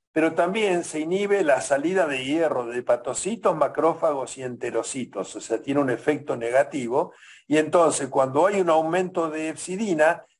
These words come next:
el hierro que está en estos tres tipos celulares, hepatocitos, macrófagos y enterocitos, se queda en la célula, y entonces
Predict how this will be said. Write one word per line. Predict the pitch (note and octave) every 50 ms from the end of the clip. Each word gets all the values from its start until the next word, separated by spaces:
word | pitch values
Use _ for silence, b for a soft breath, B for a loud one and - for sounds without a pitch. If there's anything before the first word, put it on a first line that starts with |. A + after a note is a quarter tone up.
| _ _ -
el | C#3+ C3+ C3+
hierro | D#3 F3 G3+ G#3 G3 D#3+ - B2+ A#2+ A#2
que | - B2+
está | A#2 - - D#3 D#3 D3+
en | C#3+ C3+
estos | D3 C#3+ C3+ - - A#2+ - -
tres | - E3+ F3 E3 -
tipos | - F3 E3 E3 D#3 C#3+ -
celulares, | - C#3+ C3+ C#3+ D#3 D3+ C3 A#2 A#2 A#2+ C3 C3 - B2+
hepatocitos, | A#2+ - A#2+ A#2+ - B2+ A2+ - - D#3 C#3+ - C3+ A#2+
macrófagos | A#2 A#2+ A#2+ A#2 - C#3 C#3+ C#3 C#3 C#3+ C3 B2+ B2 A#2+ - -
y | C#3+
enterocitos, | C#3 C3+ C3 C3 B2+ E3 - - - D#3 D#3 D3 D#3+ C#3 -
se | - C3 C3
queda | - D#3 D3+ D3 D3
en | D3 D3+
la | D#3+ E3+
célula, | E3+ - E3+ C#3+ C3 C3 C3+ C#3 D3 D#3+ E3+ - - - _ _ _
y | - G3
entonces | E3+ D3 - C3+ C#3 C#3 C3+ - E3 E3 D#3 - -